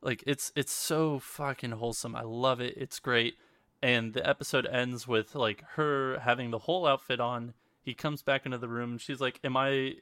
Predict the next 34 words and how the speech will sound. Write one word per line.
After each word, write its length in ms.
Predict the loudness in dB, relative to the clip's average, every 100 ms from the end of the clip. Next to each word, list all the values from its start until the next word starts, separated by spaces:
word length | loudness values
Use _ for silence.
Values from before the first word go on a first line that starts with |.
| -4
am 160 | 0
I 400 | 0 0 -2 -4
this 220 | -4 -4 -2
character?" 480 | 0 0 0 -4 -4
Which 180 | -4
I 80 | -6
don't 160 | -6 -6
know 120 | -8
what 220 | -8 -12
the 60 | -16
fucking 300 | -12 -12 -10
character's 420 | -6 -6 -6 -8
name 180 | -6 -6
is. 180 | -8 -10 _ _ -6
He's 140 | 0 2
like, 160 | 2
"You're 200 | 4 6
the 100 | 4
perfect 600 | 0 0 0 0 -8 -18 _
char-, 300 | 0 0 0 -8
you're 280 | -6 0 0
the 80 | 0
perfect 400 | 2 2 2 -6
this 200 | -8 -6
character 400 | -4 -4 -4 -8
name." 300 | -8 -10 -12 -18 _ -20 _ _ _
And 200 | 4 4
she's 320 | 4 0 0 0
just, 320 | -2 -2 -4
like, 220 | -6 -10 -16 0
ecstatic 800 | 0 2 -4 2 6 6 6 -4
and 140 | -8
so 240 | -2 -2 0
happy. 540 | -2 -2 -6 -10 -12